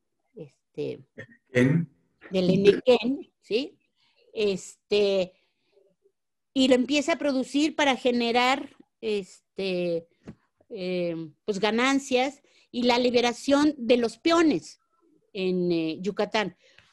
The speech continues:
Speaker 1: Porque para algunos autores, empezando por, eh, John Kenneth Turner, que escribió México Bárbaro,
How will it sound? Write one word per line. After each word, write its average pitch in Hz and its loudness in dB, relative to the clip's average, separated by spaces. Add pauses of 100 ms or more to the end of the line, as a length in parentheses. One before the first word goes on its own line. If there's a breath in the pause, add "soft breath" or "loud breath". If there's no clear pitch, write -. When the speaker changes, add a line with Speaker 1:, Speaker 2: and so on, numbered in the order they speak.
(160 soft breath)
Speaker 1:
Porque 277 4 (920)
para 214 2
algunos 294 2
autores, 202 -4
empezando 262 -2 (920)
por, 247 4 (220)
eh, 226 0
John 262 2
Kenneth 262 -4
Turner, 226 0
que - -8
escribió 214 -4
México 233 -4
Bárbaro, 185 -4